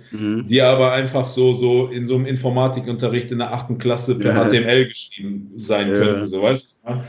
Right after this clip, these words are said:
Speaker 2: Und wenn man das dann so sieht, dieser, die, diese Entwicklung, dieser Jump, so,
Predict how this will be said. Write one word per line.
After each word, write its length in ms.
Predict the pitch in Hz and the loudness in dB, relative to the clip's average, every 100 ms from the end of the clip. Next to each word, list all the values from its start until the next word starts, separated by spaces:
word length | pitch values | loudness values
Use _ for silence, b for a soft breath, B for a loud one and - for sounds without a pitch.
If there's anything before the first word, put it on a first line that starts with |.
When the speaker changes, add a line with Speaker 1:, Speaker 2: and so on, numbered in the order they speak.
| B B B | B B B
Speaker 2:
Und 360 | 117 127 135 - B B B B | 0 2 2 0 B B B B
wenn 140 | - 170 | 0 2
man 160 | 175 | 2
das 160 | 160 - | 0 -2
dann 160 | 151 | -2
so 120 | 131 127 | 0 0
sieht, 520 | 127 190 135 - 123 | -2 -8 -10 -10 -8
dieser, 260 | 113 120 104 | -2 -2 -2
die, 200 | 110 - | -6 -8
diese 320 | 104 107 101 | -8 -6 -6
Entwicklung, 560 | 98 - 135 - 90 - | -6 -4 -4 -2 -6 -6
dieser 300 | 90 92 - | -4 -4 -2
Jump, 400 | 117 104 98 - | 0 0 -2 -8
so, 340 | 85 76 | -12 -12